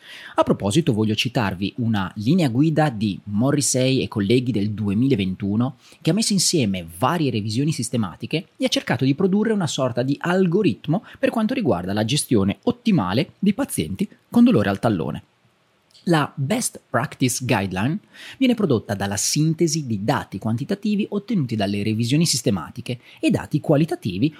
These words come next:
ottenuti da interviste ad esperti e sondaggi sui pazienti. Vi voglio parlare brevemente di quale dovrebbe essere l'approccio migliore da utilizzare in questi casi. Quando siamo di fronte ad un paziente con dolore al tallone,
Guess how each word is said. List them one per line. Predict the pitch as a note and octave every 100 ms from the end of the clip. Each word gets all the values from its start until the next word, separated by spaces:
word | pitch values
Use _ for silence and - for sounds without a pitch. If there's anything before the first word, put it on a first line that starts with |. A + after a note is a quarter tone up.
| -
ottenuti | A3 B3+ E3+ A2+
da | G#2 G2
interviste | C3 C3+ A#2+ C3+ B2+ E3 - -
ad | A#2+
esperti | A3+ - D#3+ D#3 - -
e | -
sondaggi | - F#3 F2+ G2
sui | G#2+ A2+
pazienti. | G#2 - F#2+ D#2+ G2+ A#2+ _ _ - - - -
Vi | E4+
voglio | B3 D3+
parlare | E3+ G#2 G2+
brevemente | A#2+ D3+ F#3 B2+ G2 D#3
di | B2+ A2+
quale | - G#2+ A2+
dovrebbe | G#2+ G#2+ B2 C#3+
essere | - - A#2+ -
l'approccio | G#2+ - B2 A#2 - A#2
migliore | B2 E3+ E3 F2+ F2+ C3
da | A2
utilizzare | G#2 G#2+ G#2+ G2 F#2+
in | G#2
questi | G#2 -
casi. | - C3+ D#3 G#3 - _ _ - - -
Quando | D4 B3
siamo | - D3+ C3
di | A#2
fronte | C3 D#3 D3
ad |
un | A#2+ G#2+
paziente | G2 - C#3 C3+
con | - A2+
dolore | G#2+ G#2 B2+
al | G2 G2+
tallone, | G#2 G2+ G2 E2+ G2+ C#3